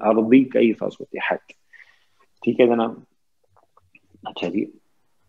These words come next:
और हमने क्लास के शुरू में जो हदीस मुबारका पढ़ी थी वो जनाब हदीस थी इदा जा रमज़ानु, जब रमजान आता है,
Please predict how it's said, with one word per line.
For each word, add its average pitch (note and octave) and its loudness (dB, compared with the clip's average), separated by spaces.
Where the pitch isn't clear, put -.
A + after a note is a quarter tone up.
और B2+ 6
हमने C3+ 4
क्लास A2+ 4
के C#3 4
शुरू C3 4
में C3+ 4
जो - 2
हदीस B2 0
मुबारका A2+ 4
पढ़ी A2+ 4
थी C3 0
वो A#2 4
जनाब A#2+ 4
हदीस B2 2
थी C#3+ 4
इदा B2 6
जा A2+ 4
रमज़ानु, A2 6
जब A2+ 4
रमजान G#2 6
आता G2 2
है, B2+ 4